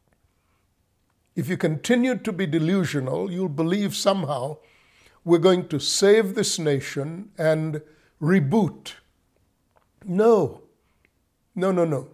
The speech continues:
no. It's not going to happen. Why?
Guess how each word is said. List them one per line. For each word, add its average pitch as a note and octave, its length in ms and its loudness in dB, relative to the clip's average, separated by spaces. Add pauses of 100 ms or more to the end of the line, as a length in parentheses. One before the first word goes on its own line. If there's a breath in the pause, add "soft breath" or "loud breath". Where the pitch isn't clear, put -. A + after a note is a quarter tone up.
(140)
no. D#3 360 -2 (960)
It's - 140 -16
not F3 320 0
going E3 240 -2
to C#3+ 120 -4
happen. A#2 500 -6 (1400)
Why? E3+ 500 8